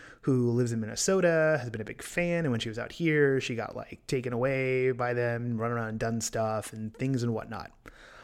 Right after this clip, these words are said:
Um, super involved. Uh, super passionate fan base.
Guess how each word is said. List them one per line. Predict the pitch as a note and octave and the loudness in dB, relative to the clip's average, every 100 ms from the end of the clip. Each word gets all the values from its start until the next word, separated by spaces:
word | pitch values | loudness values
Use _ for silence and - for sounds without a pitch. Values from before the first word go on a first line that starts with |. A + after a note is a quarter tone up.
| - - _ | -20 -20 _
Um, | C#3+ C3 B2 A#2 - | 4 6 4 0 -4
super | - - D3+ C#3 | -4 0 4 4
involved. | B2 A2 G#2 - - - - - - - - | 4 0 -6 -10 -14 -18 -20 -20 -20 -8 -2
Uh, | B2 G#2+ A2 | 0 -2 -4
super | A#2 - F3 D3+ | -2 2 2 2
passionate | C3 B2 B2+ A#2 | -2 -2 -2 -4
fan | A2+ A#2 | -8 -10
base. | - - - - | -12 -8 -6 -8